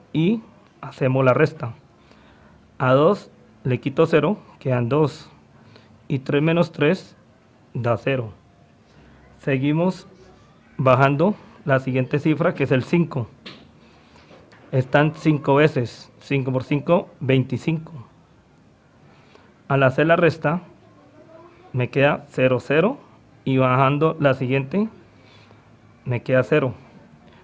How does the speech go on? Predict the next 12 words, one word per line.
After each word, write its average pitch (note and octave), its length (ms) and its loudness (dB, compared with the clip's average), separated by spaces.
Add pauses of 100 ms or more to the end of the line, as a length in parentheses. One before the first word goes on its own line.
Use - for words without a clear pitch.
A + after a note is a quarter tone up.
(160)
¿Cuántas D3+ 640 0
veces D3+ 400 -2
cabe D3+ 260 0
cinco D#3 480 -4
en C3 180 -2
cero? C#3 300 -4 (880)
Cero B2+ 360 2
veces. C3+ 440 -2 (800)
Aquí F#3 440 -2 (280)
terminamos C#3 680 -2 (100)
el C3+ 120 0
ejercicio. A#2+ 640 -6